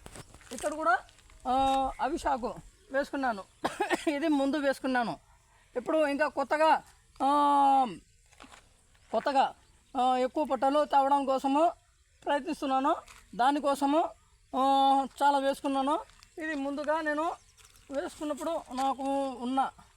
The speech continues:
పొట్టలను కాబట్టి చిన్న తక్కువ ఉన్నాయి కాబట్టి దాని ద్వారా ఇలా ఈ అభిషాక్ వేసుకొని పెంపకం చేశాను. ఈ సూపర్ నేపియర్ చాలా రోజుల నుండి అలాగే ఉంది. మేము, ఆ, దానికోసమే పండిస్తున్నాము.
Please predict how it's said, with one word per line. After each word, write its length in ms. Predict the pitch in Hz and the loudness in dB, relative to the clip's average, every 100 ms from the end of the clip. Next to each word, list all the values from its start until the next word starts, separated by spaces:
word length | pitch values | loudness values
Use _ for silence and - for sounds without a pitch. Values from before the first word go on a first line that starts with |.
| _ 294 | _ -6
పొట్టలను 360 | 247 277 269 | -4 -2 -4
కాబట్టి 400 | - 269 262 - | -2 -2 -4 -6
చిన్న 600 | 294 233 - _ 262 269 - - _ _ _ - | -6 -6 -14 _ -8 -8 -8 -12 _ _ _ -10
తక్కువ 160 | - 302 | -6 -2
ఉన్నాయి 200 | 269 254 | -2 -2
కాబట్టి 360 | 254 254 330 | -2 -4 -8
దాని 260 | 269 254 262 | -6 -4 -4
ద్వారా 260 | 247 294 359 - _ _ 277 | -4 -6 -8 -14 _ _ -10
ఇలా 280 | 269 262 | -4 -4
ఈ 220 | 262 262 247 | -4 -6 -4
అభిషాక్ 420 | 240 269 269 247 | -4 -4 -6 -6
వేసుకొని 460 | 247 254 262 294 - - - - - - - 330 | -8 -8 -4 -2 -2 -6 -20 -20 -20 -20 -12 -8
పెంపకం 320 | 254 277 269 | -4 -4 -2
చేశాను. 400 | 254 262 226 156 - - - 294 | -2 -2 -6 -8 -14 -18 -14 -12
ఈ 40 | |
సూపర్ 320 | - 302 254 294 | -8 -8 -6 -4
నేపియర్ 280 | 262 294 320 - _ - - - | -2 0 0 -2 _ -20 -16 -10
చాలా 220 | 277 269 | -8 -4
రోజుల 240 | 269 269 | -6 -6
నుండి 300 | 285 269 269 330 605 - _ - | -8 -8 -8 -10 -14 -18 _ -12
అలాగే 240 | 262 285 277 | -6 -4 -4
ఉంది. 280 | 262 277 330 - - _ - | -6 -8 -10 -14 -20 _ -12
మేము, 680 | 254 262 277 277 277 269 226 - - - - - _ _ - - - | -8 -6 -6 -6 -6 -8 -12 -20 -20 -20 -20 -20 _ _ -20 -20 -12
ఆ, 280 | 269 285 285 | -8 -6 -6
దానికోసమే 580 | 233 269 269 269 277 320 - - - - 277 | -6 -6 -6 -8 -8 -8 -10 -18 -20 -18 -10
పండిస్తున్నాము. 540 | 277 - 277 254 202 | -10 -10 -8 -8 -10